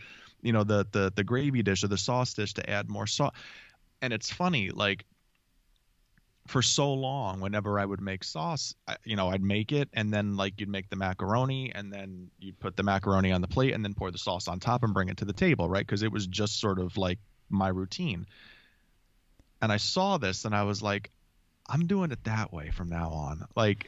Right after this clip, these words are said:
'cause it just is, like, it's another, like, ode to your past, but it's an ode to, like, a memory that you remember that it was always different at,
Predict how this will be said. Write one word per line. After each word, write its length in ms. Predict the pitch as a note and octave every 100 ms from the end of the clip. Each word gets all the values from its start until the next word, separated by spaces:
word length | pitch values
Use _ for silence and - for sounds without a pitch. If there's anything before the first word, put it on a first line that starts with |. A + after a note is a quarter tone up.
| -
'cause 180 | C#3+ A#2+
it 120 | B2
just 400 | - D3+ D3 -
is, 160 | C#3 A#2+
like, 360 | A#2+ A2 A2 -
it's 140 | B2
another, 400 | B2+ B2 B2+ C3+
like, 320 | B2 A2+ G#2 - -
ode 360 | A#2 A2 A2 A2
to 320 | - A2 G#2
your 220 | G2+ G2 F#2+
past, 480 | - B2 A2+ G2+
but 100 | -
it's 160 | G#2 -
an 100 | G#2+ -
ode 300 | A2 A#2 A#2
to, 120 | A#2
like, 300 | G#2 G2+ - _ - _ -
a 60 |
memory 460 | G#2 G#2+ A#2 A2+ G#2+
that 240 | G#2 G#2
you 120 | A2+
remember 400 | A2 G#2+ A2 G#2
that 160 | G2+ G2+
it 80 | A#2+
was 180 | A#2 A#2
always 380 | A#2 B2+ C3+ G#2+
different 420 | A2+ A2+ G#2 G2
at, 200 | F2